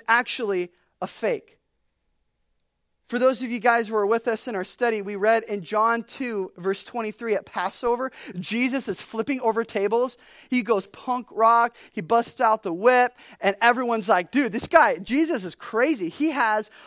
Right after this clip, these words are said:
authority." What authority did he have this? And then he says, "Yeah, the authority from God, basically,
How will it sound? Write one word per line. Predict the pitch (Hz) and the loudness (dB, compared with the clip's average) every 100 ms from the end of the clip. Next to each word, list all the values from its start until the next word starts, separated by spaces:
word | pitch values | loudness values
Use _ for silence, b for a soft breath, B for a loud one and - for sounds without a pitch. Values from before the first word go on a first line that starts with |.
| 226 | -2
authority." | 185 - - 247 302 277 180 b b - _ _ _ _ _ _ _ - | -2 -2 -2 0 2 0 -4 b b -20 _ _ _ _ _ _ _ -2
What | 277 | 0
authority | 311 - 262 311 302 | 0 0 0 2 0
did | 240 247 | -2 -2
he | |
have | 214 254 320 | 0 4 4
this? | 226 202 247 | 4 -2 -2
And | 247 | -2
then | 247 - B | -2 -8 B
he | 277 | -2
says, | 262 254 233 - 208 | 0 2 2 0 -2
"Yeah, | 226 220 | 2 2
the | 202 | 0
authority | 196 214 196 | -2 -2 -2
from | 202 170 | -6 -10
God, | 156 170 180 | -2 0 0
basically, | 175 180 - 196 196 | -2 -6 -6 -4 -4